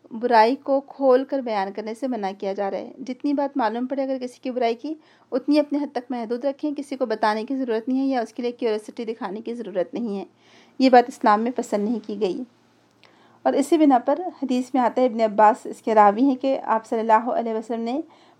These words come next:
معاذ رضی اللہ عنہ کو جب عامل بنا کر یمن بھیجا تو آپ نے انہیں ہدایت فرمائی کہ مظلوم کی فریاد سے ڈرتے رہنا کہ اس کے اور اللہ تعالیٰ کے درمیان کوئی پردہ نہیں ہوتا۔ اب آپ دیکھیے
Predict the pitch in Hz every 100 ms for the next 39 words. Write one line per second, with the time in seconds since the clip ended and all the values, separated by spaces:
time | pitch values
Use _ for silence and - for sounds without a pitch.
0 | - 240 254 285 269 254 247 254 254 254
1 | 247 240 - 220 240 262 240 220 226 233
2 | 220 262 277 226 233 214 269 _ _ _
3 | - 262 262 302 285 302 269 226 220 226
4 | 254 247 247 269 254 208 254 262 277 233
5 | 214 214 208 240 208 202 226 254 269 294
6 | 359 _ _ _ - - 254 - 320 294
7 | 247 269 254 269 262 247 226 254 262 254
8 | 196 180 180 202 214 208 208 - _ 233
9 | 226 202 202 208 -